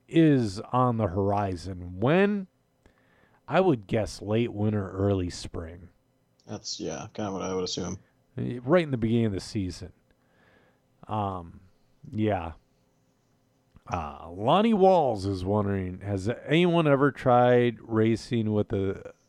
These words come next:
Speaker 1: a thumb steer? He broke his hand and was really hoping to race this weekend.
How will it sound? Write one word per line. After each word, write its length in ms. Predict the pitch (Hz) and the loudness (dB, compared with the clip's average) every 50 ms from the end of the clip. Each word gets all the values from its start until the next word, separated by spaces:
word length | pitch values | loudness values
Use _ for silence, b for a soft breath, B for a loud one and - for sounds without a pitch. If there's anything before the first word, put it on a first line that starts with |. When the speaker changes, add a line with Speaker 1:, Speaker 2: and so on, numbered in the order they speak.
| _ _ _ _ - | _ _ _ _ -2
Speaker 1:
a 160 | 113 107 98 | -2 -2 -2
thumb 380 | - _ - 117 120 120 127 | -2 _ 0 2 2 0 -2
steer? 420 | 117 - - - 135 131 131 131 123 | -6 -8 -6 -2 0 2 2 2 2
He 100 | 113 113 | 0 -2
broke 360 | 92 - 117 120 120 110 - | 0 4 4 4 4 4 2
his 160 | 113 101 - | -4 -6 -4
hand 260 | - 123 123 127 127 | -2 0 0 2 2
and 100 | 123 117 | 2 0
was 180 | 107 101 90 87 | 0 -2 -2 0
really 240 | 107 117 117 120 117 | 2 4 4 4 4
hoping 320 | 104 107 120 - - - 104 | 4 4 2 2 0 -2 0
to 40 | |
race 320 | 101 104 104 110 107 - - | 2 4 4 4 2 0 -4
this 220 | 110 101 - - | -6 -8 -4 -4
weekend. 640 | 110 107 101 - - - 92 85 85 92 95 92 | -4 -4 -4 -4 -6 -8 -8 -8 -8 -12 -16 -20